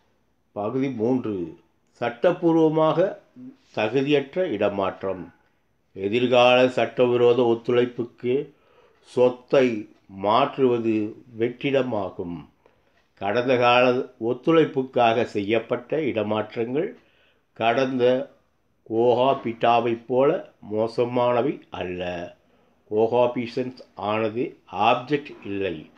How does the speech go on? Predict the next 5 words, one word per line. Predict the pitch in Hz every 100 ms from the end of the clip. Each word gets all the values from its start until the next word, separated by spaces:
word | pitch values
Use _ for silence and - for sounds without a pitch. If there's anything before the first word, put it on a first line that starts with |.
| _ _ _ _ _
உதாரணமாக, | 92 98 107 110 113 107 107 101 98 95 117 - - _
வழக்கு | 101 104 110 120 120 110
ஒன்றை | 101 101 123
காணலாம். | 127 120 110 98 85 73 - _ _ _ _ _ _ -
நாகரத்தினமா | 92 113 123 131 127 123 117 113 104 98 127 175